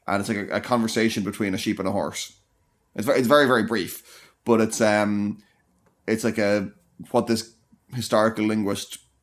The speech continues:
reconstructed Proto-Indo-European as being like, and then various other, uh, people have reconstructed their, their own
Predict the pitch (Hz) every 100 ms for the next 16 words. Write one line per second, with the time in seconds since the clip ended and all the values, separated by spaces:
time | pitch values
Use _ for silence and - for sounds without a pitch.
0 | _ _ _ _ _ _ _ _ _ _
1 | 127 123 113 113 - 117 113 113 - 110
2 | 104 107 104 104 101 107 104 95 101 98
3 | 98 104 90 87 110 117 104 117 113 113
4 | 117 110 104 98 - _ _ _ _ -
5 | 98 92 90 87 80 - _ _ _ _
6 | - 117 98 104 95 104 110 - 107 92
7 | 98 95 - 104 101 101 95 98